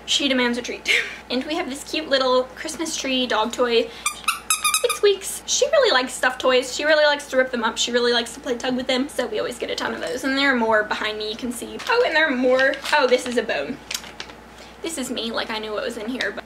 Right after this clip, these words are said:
I'm like, "Oh, look at this. What is this?" I know what it is. But this is a bone. She's a small dog. I have a corgi. And so she didn't need one of the huge bones, but she lost her other bone. I don't know what happened to it.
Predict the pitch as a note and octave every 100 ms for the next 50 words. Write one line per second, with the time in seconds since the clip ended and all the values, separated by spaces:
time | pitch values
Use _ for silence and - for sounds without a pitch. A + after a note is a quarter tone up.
0 | - A#3 A#3 A#3 B4 C#5 C4 B3+ A#4+ B4
1 | D#4 F4+ A#3 C4+ G4+ - B4+ - A#3+ D4+
2 | C#4+ - - - - - C4+ C4+ B3+ B3+
3 | C4 C4 D4 D#4 D#4 C4 A3 A3+ B3 D#4
4 | - - - - - D#4 E4 F#4 - C#4+
5 | C#4+ - - A#3+ - A#3 A#3 - - B3
6 | A3+ - A#3+ B3 A#3+ B3 C4 - - -
7 | - - - - - - - B3 B3+ D4
8 | D#4 D#4+ B3 C4 C4+ A#3+ C4 F4+ C#4+ C4+
9 | D#4 D#4+ E4 - A#3 A#3+ A#3+ A#3+ - -
10 | F#4 G4+ G#3+ A3 - - F#4 G#4 G#4 G4+
11 | G#4 G4+ - - - A3 A#3+ B3 B3+ C4
12 | B3+ C#4 C#4+ C#4+